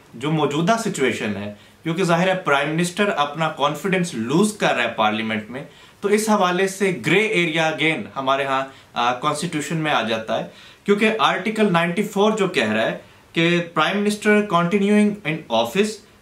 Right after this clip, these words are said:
the president may ask the prime minister to continue to hold office until his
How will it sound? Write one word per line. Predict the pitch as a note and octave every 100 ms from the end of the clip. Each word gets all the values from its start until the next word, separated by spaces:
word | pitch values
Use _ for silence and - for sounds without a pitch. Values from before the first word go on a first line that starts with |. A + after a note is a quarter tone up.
| -
the | A#2 -
president | B3 F3 A3+ B3+ A3
may | - -
ask | D3 A3+ - -
the | G#3+ E3
prime | C#3+ C3+
minister | C3+ C3 D#3 D3+
to | D3+ - - C3+ -
continue | C#3 D#3+ G#3 G3 G3 G3 G3
to | C#3+ B2
hold | C3+ D#3 D#3+ B2
office | C3+ D#3 E3+ - - C#3+
until | G3+ G3+ B2+ - - - -
his | D3